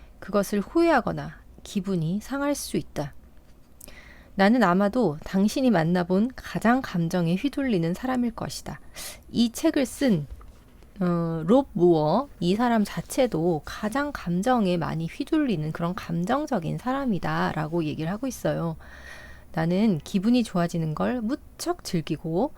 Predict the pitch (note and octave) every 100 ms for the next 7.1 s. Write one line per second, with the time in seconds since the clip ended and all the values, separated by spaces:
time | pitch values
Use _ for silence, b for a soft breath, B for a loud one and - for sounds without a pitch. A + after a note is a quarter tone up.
0 | B B B - G#3+ B3+ - E3 G3+ G3
1 | F3+ F3+ G3 D4+ F4 - B3 G3+ - E3
2 | E3+ D#3 F#3 A#3+ C#4+ F4+ F#4 C#4 F#3+ -
3 | D3+ D#3+ A#3 A3+ D#3 C#3 D#3 - - -
4 | - B B B B B - F3+ F#3+ A3
5 | D#3 - - F3+ A#3 G3+ E3+ G#3+ G3+ -
6 | E3+ E3 F#3 - D#4+ D#4+ D4+ G3 D#3 D#3